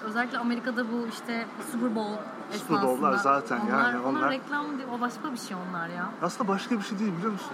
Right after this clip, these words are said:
Speaker 2: Yani hani bu şu açıdan başka bir şey. Ee, dünyaları farklı.
Speaker 1: Hı.
Speaker 2: Onu konuşalım. Biraz artistik konuşalım. Çok şey, teknik konuştuk.
Speaker 1: Hı.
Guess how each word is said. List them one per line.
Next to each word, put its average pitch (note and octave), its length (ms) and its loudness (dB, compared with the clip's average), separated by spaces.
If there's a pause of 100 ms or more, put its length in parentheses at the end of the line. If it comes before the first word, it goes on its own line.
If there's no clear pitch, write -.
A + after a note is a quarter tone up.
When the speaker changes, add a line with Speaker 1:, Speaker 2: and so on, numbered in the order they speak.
Speaker 2:
Yani C3+ 160 0
hani E3 140 0 (300)
bu E3 60 -4
şu A3+ 160 2
açıdan D#3 340 2
başka B2+ 380 0
bir A#2+ 60 -6
şey. F3+ 200 -2 (1120)
Ee, C3 340 2 (360)
dünyaları G#3 320 4
farklı. A#2+ 380 -2 (360)
Speaker 1:
Hı. A3+ 60 0 (800)
Speaker 2:
Onu D#3+ 160 -4
konuşalım. A#2 340 -6 (140)
Biraz C3 140 -2
artistik - 400 0
konuşalım. B2 380 -4
Çok - 160 0
şey, C3+ 120 0
teknik - 320 -6
konuştuk. B2 400 -6
Speaker 1:
Hı. C#4 60 2